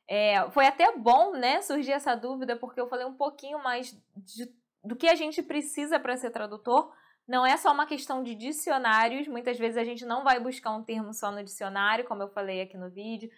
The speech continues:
a gente vai ter que ir mais a fundo, a gente vai ter que procurar a palavra dentro dos contextos, né? Existem alguns sites específicos pra isso. Pesquisem não só palavras, pesquisem contextos, textos, como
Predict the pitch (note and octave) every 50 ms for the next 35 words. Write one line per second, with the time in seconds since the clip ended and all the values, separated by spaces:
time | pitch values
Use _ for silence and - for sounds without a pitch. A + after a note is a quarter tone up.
0 | _ _ _ _ - G3 G3 G#3+ G#3 A3+ - A3 A3+ A3 A3 A3 G#3+ - - A3
1 | A3 A3 A3+ A3 A3 A#3 C4 D4 E4+ G#4 G4 F#4+ E4+ E4 E4 - - A#3+ A#3 A#3
2 | A3+ A3+ A3+ A3 A#3 - - _ _ _ - G3 G3 G3+ G3+ G#3+ G#3+ G#3+ A#3 A#3
3 | A#3+ - A#3 A3+ B3 A3 G#3 G#3+ A3+ A3 G#3+ A3 A3 G#3+ G#3+ G3+ G#3+ A3 A3+ A#3+
4 | C4 D4+ D#4 B3+ B3 A#3+ A#3+ - - G#3 F#3+ G3 F#3+ - F#3+ F#3+ F#3+ G#3+ G#3+ -
5 | - A#3 A#3 A3+ - _ _ _ _ _ _ _ F#3+ G3 G3+ G3+ G#3 G3+ G#3+ G#3+
6 | - A3+ A3 A3 A3 A3 A3+ A3 A#3+ A#3 - - A3 G#3 G#3 G#3+ G#3+ - - G3
7 | G3 - - - F#3 F#3 - - G3 F#3+ - - G3 G3 - _ F3+ F3 E3 D#3+
8 | F3 F#3+ G#3 A#3 C4 C4 - - D4 D4 - _ _ _ _ _ _ _ _ D4
9 | D#4 D4+ - - - D4 D4+ D#4 D4+ D#4 D4+ - _ _ _ _ _ _ _ _
10 | A#3+ C4 C4 C4+ C#4+ D4 D4+ E4 A4+ - - - - - C4+ C4 D4 D4+ - -
11 | - C#4+ C#4+ C4+ A#3+ A3+ G#3+ G3+ F#3+ G3 - - - G#3+ - - - A3+ A3 A#3
12 | A#3 A#3+ - _ - A#3 B3 D#4 F4 - _ _ _ _ A3+ G3+ G3 G3+ F#3+ -
13 | - F3 F3 - - - A3 A#3 B3+ C#4+ D4+ -